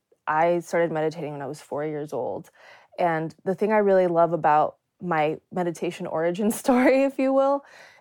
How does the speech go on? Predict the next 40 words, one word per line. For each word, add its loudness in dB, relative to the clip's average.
is 0
that 4
it 0
was 0
very 2
simple. -4
My -2
grandmother, 2
who -2
is -2
still 2
a -2
very 0
big 0
hippie, -6
<laughs> 4
had 2
me 4
lay 4
down 4
to -4
her 2
during, 0
next -2
to, 0
next -2
to -6
her 2
during -2
nap -4
time -6
and -8
said, -2
"Okay, 0
so -4
you're 0
gonna 0
close 0
your 4
eyes, 2